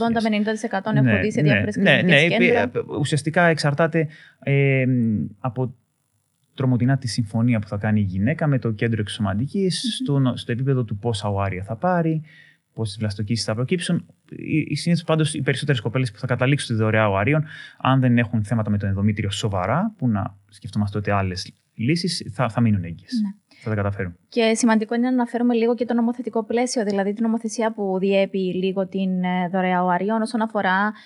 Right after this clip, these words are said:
Speaker 1: ε, τη δότρια με το πόσες φορές, σε πόσες οικογένειες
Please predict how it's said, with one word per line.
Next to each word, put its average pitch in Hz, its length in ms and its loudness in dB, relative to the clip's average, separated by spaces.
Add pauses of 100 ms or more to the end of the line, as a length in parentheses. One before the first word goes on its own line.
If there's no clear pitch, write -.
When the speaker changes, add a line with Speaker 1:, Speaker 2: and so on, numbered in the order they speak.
(160)
Speaker 1:
ε, 190 540 0
τη 214 180 -4
δότρια 202 500 -2
με 196 120 -2
το 190 140 -2
πόσες 208 280 -6
φορές, 202 260 -4 (720)
σε - 180 -2
πόσες 214 260 0
οικογένειες 208 720 4